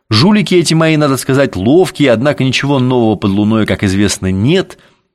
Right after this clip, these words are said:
Стоило ему увидеть эти металлические направляющие, как он сразу все понял. Никакие это не направляющие, это шины, а в кабинете у них генератор. Правда, кое-что он даже сейчас объяснить не может. Да это и не его дело, и вообще не наше это.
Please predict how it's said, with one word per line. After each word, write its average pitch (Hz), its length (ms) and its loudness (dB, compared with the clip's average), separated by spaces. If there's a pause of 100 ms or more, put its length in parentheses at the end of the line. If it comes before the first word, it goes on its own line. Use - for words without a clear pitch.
(220)
Стоило 214 360 2
ему 165 320 2
увидеть 135 480 -2
эти 151 260 -2
металлические 131 800 -2
направляющие, 147 760 0
как 135 180 -4
он 147 100 0
сразу 240 400 0
все 226 220 -4
понял. 202 540 0 (760)
Никакие 190 680 0
это 190 340 0
не 180 140 2
направляющие, 165 840 0
это 202 160 -2
шины, 170 640 0 (180)
а - 100 2
в - 80 -2
кабинете 185 460 2
у 117 60 2
них 120 180 0
генератор. 139 720 0 (340)
Правда, 156 300 2
кое-что 202 520 0
он 113 180 0
даже 107 180 2
сейчас 113 440 -2
объяснить 175 400 -2
не 160 120 0
может. 156 380 0 (360)
Да 151 140 0
это 165 180 0
и 123 60 2
не 120 160 2
его 101 220 2
дело, 147 340 0
и 131 60 0
вообще 135 360 0
не 107 160 0
наше 127 420 0
это. 180 160 -4